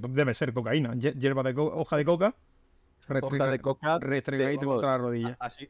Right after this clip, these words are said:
Speaker 2: así te suben los puntos, los P S y los P M.
Speaker 1: Ya ves.
Speaker 2: Es, es S P, perdón, son S P.
Speaker 1: Son,
Speaker 2: Spirit
Speaker 1: sí,
Speaker 2: points.
Speaker 1: son S P.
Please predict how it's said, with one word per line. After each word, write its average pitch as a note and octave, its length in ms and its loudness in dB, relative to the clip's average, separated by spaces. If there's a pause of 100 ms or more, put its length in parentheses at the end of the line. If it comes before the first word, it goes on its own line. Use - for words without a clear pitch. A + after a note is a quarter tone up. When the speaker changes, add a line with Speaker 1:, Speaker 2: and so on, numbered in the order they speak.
Speaker 2:
así - 160 -20
te C#3+ 80 -2
suben B2 320 4
los A#2 120 0
puntos, A2+ 720 0
los G#2+ 200 0
P A#2 160 2
S B2 220 -2
y G#2+ 60 0
los G#2 160 -4
P G#2+ 200 0
M. G#2+ 240 -4 (100)
Speaker 1:
Ya C3 260 0
ves. A#2 180 -4 (180)
Speaker 2:
Es, - 220 -12
es - 180 -8
S C#3+ 180 2
P, G#2+ 160 2
perdón, F#2 380 0
son G#2 160 -2
S G2+ 160 -4
P. - 140 -10 (240)
Speaker 1:
Son, C#3 200 2
Speaker 2:
Spirit A#2 200 0
Speaker 1:
sí, - 80 -6
Speaker 2:
points. A#2 380 -4
Speaker 1:
son B2+ 180 -4
S A#2 120 -6
P. A2+ 140 -8